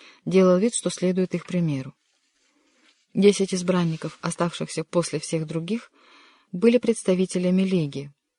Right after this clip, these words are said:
посланными к господину де Майену, чтобы поблагодарить его за приезд, и одновременно убедить его, что он должен уговорить брата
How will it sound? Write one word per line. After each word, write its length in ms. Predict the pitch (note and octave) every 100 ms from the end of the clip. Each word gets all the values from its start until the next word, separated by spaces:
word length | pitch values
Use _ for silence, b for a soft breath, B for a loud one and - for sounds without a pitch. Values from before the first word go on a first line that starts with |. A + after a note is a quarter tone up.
| -
посланными 560 | E3+ - E3 D#3+ D#3
к 20 |
господину 560 | - D#3+ D#3 D#3+ D#3+ D#3
де 80 | D#3+
Майену, 420 | D#3+ D#3+ G#3 A3
чтобы 300 | F#3 E3+ F3+
поблагодарить 720 | - F3+ F#3+ F#3 F#3 F#3 -
его 140 | E3+ E3
за 100 | E3
приезд, 600 | E3+ E3 C#3+ C3 - _ B B B B -
и 220 | A3 B3+
одновременно 760 | - F3+ F#3+ F#3+ F#3+ F#3+ F#3+ F#3+
убедить 520 | F#3 F#3 F3 E3 -
его, 220 | D#3+ E3 G#3
что 160 | -
он 100 | F3
должен 280 | E3+ E3+ E3+
уговорить 520 | E3+ F3 F3 D#3+ D3
брата 480 | C#3+ C#3+ E3 - A3+